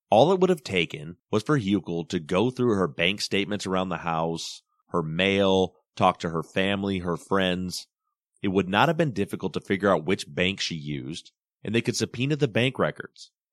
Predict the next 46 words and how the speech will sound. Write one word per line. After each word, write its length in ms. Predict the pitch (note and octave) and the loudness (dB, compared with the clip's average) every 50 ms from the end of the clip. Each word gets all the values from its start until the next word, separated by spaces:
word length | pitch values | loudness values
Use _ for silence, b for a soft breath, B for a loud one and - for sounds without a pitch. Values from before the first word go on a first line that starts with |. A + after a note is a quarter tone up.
| _ _ - | _ _ -6
and 180 | G2+ G#2 G#2+ | -4 -2 0
maybe 300 | G#2+ A2 A#2+ D3 D3+ F#3 | 2 4 4 4 4 4
there 180 | F3 C#3+ C#3+ C3+ | 4 4 4 4
would 200 | A2+ F#2+ G#2 G#2 | 4 4 4 4
have 140 | G#2+ F2 E2+ | 2 2 0
been 200 | G#2 F#2+ F#2 F2 | 0 0 0 0
nothing 380 | F2 E2 D#2+ - F2 E2+ D#2+ | -2 -2 -2 -4 -6 -6 -4
there. 380 | D2+ E2+ E2 - G1+ - - _ _ _ _ _ _ _ _ _ _ _ _ - | -4 -4 -4 -4 -6 -10 -16 _ _ _ _ _ _ _ _ _ _ _ _ -2
But 140 | A2 A2 F#2+ | -2 0 2
maybe 300 | F#2+ G#2+ - F3 G#3+ G3 | 2 2 2 2 0 0
we'd 220 | D3+ D3 C#3 A2 | -2 -2 -4 -2
find 300 | - G#2 F#2 F#2 F2+ D#2 | -2 -2 0 0 -2 -4
out 340 | D#2+ D2 D2 D#2 F2 - - _ - | -4 -6 -4 -6 -8 -8 -12 _ -4
that 120 | - F2+ | -4 -2
she 200 | - - - C3 | -2 0 0 2
had 160 | C3+ A#2+ F#2+ F2+ | 2 2 2 2
written 240 | A2 B2+ A2+ G#2 | 2 2 2 0
a 80 | F2+ - | -2 -4
check 480 | - - - - D3+ C#3+ A2 - - - | -4 -4 0 2 4 4 4 2 0 -4
the 80 | G2 | -4
day 240 | D#2 G#2 G2+ G2 G2 | 0 2 2 4 4
after 320 | F2 F2 F2 - - F#2+ | 4 4 2 0 -2 -4
she 160 | F2 - G2+ F2+ | -4 -2 -2 -2
was 160 | F#2 F2+ E2+ | -2 -2 -2
murdered. 480 | F#2 G#2+ A#2+ A#2+ F#2 - - - - _ _ _ _ _ _ _ _ - | 0 2 2 2 0 -2 -8 -10 -14 _ _ _ _ _ _ _ _ 0
If 260 | A#2+ D3 E3 - - | 2 2 2 2 0
that 260 | - B2 A#2+ B2 - G2 | 2 4 4 4 2 0
had 200 | G#2+ A2 G#2 F#2 | -4 -4 0 0
been 220 | A2 G#2+ G2+ F2+ | 0 0 0 2
done 240 | D#2 G2 F#2+ F#2+ F#2 | 2 2 2 2 2
at 160 | F2 E2+ - | 0 0 2
that 300 | G#2+ G#2 G2 - - - | 2 2 2 2 0 -4
time, 480 | - G#2 G#2 G#2 F2+ D2+ B1+ G1+ - - _ _ _ - | -2 0 2 2 2 0 -2 -6 -10 -18 _ _ _ -8
right 360 | E2+ E2+ F2+ F2+ G#2 G2+ - - | -2 2 4 4 4 4 4 4
after 300 | F#2+ G2 G2+ - G2+ F#2+ | 4 4 4 2 0 -2
the 80 | F#2 | -2
crime 340 | - - - A2 C3 C#3+ B2 | -2 -2 0 0 0 0 0
occurred, 540 | F2+ D#2 - - E2+ D#2 D2 D#2 D#2+ - - _ _ _ | -2 -4 -4 -2 -2 -2 0 -2 -4 -6 -10 _ _ _
they 140 | - G2+ G#2 | -2 0 0
would 220 | G2+ G2 G2 E2+ F2+ | 2 2 0 0 0
know 120 | F2 D#2+ | 0 0
where 320 | D2 C#2 C#2+ E2 F2 G#2 | 0 -2 0 0 2 2
the 120 | A#2+ D3+ C#3 | 2 0 0
check 280 | - - A#2 A2+ - | 0 0 0 0 2
was 160 | - D3+ C3+ G#2+ | 0 -2 -2 -2
written, 420 | F2 E2+ D2 - D#2 E2 G2 - | -2 -4 -4 -4 -6 -12 -12 -14